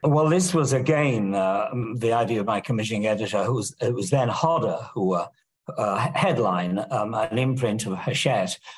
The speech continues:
who were publishing the, um, uh, books. And he, he felt that because I, I was known for writing contemporary thrillers and, and sexual politics, you might say, as Paul Ryers, and I also,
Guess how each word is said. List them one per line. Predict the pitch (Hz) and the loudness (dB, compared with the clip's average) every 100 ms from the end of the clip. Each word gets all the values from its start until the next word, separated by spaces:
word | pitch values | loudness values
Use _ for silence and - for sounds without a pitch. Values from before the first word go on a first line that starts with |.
| - | -2
who | 131 | 0
were | 110 | 0
publishing | 107 143 131 117 - 120 107 | 2 2 2 0 -2 -2 -2
the, | 107 107 104 101 98 | -2 -2 -2 0 0
um, | 98 135 | -2 -4
uh, | 123 120 | -6 -6
books. | 117 117 104 - - | -2 -2 -2 -2 0
And | 127 123 | 2 2
he, | 131 165 139 - - | 2 2 0 -4 0
he | 180 | 2
felt | - 160 127 131 | 4 4 2 0
that | 123 104 | -2 0
because | 135 139 | 0 2
I, | 147 127 131 | 2 0 0
I | |
was | 110 107 | -2 -2
known | 147 127 120 | -2 0 -2
for | 120 | -2
writing | 110 110 107 120 104 104 104 - _ - | -2 -2 -4 -6 -6 -8 -12 -20 _ -2
contemporary | 127 - 165 165 160 131 120 101 98 - 113 | -2 0 0 0 0 0 0 0 0 -4 -6
thrillers | - 190 131 104 120 - - | -2 0 2 0 -2 -4 -4
and, | 107 107 | -2 0
and | 113 104 | -2 0
sexual | 170 - - 101 | -2 -2 -2 -2
politics, | 120 113 113 101 92 - | 0 -2 -2 -6 -8 -6
you | |
might | 98 92 | -4 -4
say, | 92 123 98 101 123 - - | -4 -2 -2 -2 -6 -10 -2
as | 127 - | -2 -2
Paul | - 110 104 | 0 0 2
Ryers, | 135 123 101 110 120 | 0 2 0 -2 -2
and | 135 | -2
I | 127 | 0
also, | 147 175 - 120 104 | 0 0 -2 -4 -6